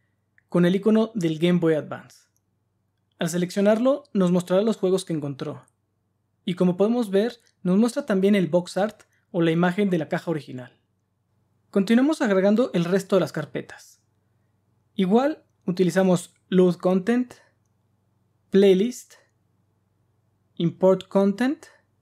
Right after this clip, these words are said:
y Scan Directory. Y navegamos a nuestra carpeta de roms.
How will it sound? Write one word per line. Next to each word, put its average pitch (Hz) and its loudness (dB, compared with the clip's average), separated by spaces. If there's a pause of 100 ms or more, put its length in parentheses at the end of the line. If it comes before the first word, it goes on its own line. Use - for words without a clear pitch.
(1160)
y 165 -2
Scan 180 0
Directory. 143 -4 (1700)
Y 190 2
navegamos 196 4
a 214 2
nuestra 175 -2
carpeta 180 0
de 160 -2
roms. - -12